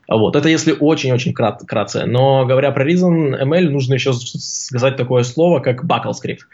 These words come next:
Это довольно важная часть, если мы говорим про Reason как про инструмент фронтенда. А, это вот как раз компилятор, который компилирует Reason, эм, именно в JavaScript.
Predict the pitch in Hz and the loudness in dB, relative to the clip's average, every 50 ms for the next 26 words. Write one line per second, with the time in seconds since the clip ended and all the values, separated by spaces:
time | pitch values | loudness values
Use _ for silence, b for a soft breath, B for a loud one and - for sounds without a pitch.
0 | B B - 110 - 117 113 113 120 123 131 127 123 120 127 123 120 120 120 113 | B B -4 -2 0 0 2 2 2 2 2 2 2 2 2 2 0 0 -2 -2
1 | - 160 196 - - - 135 127 123 123 123 120 117 113 113 120 127 123 127 123 | 0 -2 -2 -2 -4 -4 -2 -2 -2 0 0 0 0 2 2 2 2 4 2 2
2 | 127 127 120 120 156 175 165 135 123 127 131 120 - - - - 123 117 113 110 | 2 2 2 2 4 4 2 2 0 -2 -4 -4 -4 -6 -6 -4 -2 0 0 0
3 | 104 - - 123 123 127 123 123 - 117 110 110 104 101 - - - B B B | -2 -2 -2 0 2 2 2 0 0 -2 0 0 -2 -2 -4 -6 -8 B B B
4 | B B B B - - 113 110 107 107 107 104 104 104 98 - 123 123 127 127 | B B B B -4 -2 -2 0 0 0 0 0 0 0 0 0 -2 0 0 0
5 | 113 113 110 - - - 98 - 113 107 - - - - 113 104 - 120 139 160 | 0 0 0 -2 -4 -6 -4 -2 -2 -4 -4 -4 -6 -4 -4 -2 -2 0 0 -2
6 | 175 - 185 - - - - 123 120 120 113 107 101 - - 113 - - 117 127 | -2 -4 -6 -6 -6 -2 0 0 2 2 0 -2 -2 -2 -4 -2 -2 0 0 0
7 | 131 127 120 113 113 - 127 127 135 135 120 120 117 117 113 110 - - - 120 | 2 2 2 0 0 0 0 2 2 2 2 2 2 2 2 0 -2 -2 -2 0
8 | 117 113 110 110 110 110 110 110 110 107 107 123 - - 123 120 113 107 - - | 0 2 2 2 0 0 2 2 2 0 0 -2 -2 0 2 2 2 2 0 0
9 | 107 98 - - - - - | 0 -2 -2 -6 -12 -16 -18